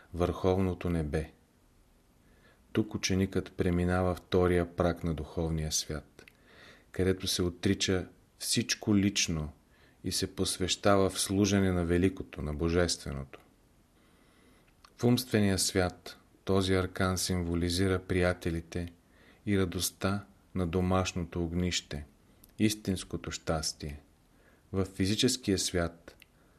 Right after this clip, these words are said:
свързването, щастлив брак. В хороскопа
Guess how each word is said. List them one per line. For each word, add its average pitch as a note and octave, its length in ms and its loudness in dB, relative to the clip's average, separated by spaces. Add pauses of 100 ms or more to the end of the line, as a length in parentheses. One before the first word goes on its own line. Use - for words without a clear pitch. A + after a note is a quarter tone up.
(420)
свързването, F2 920 0 (500)
щастлив F#2 640 -4
брак. E2 520 -4 (960)
В - 40 -20
хороскопа G2 840 -2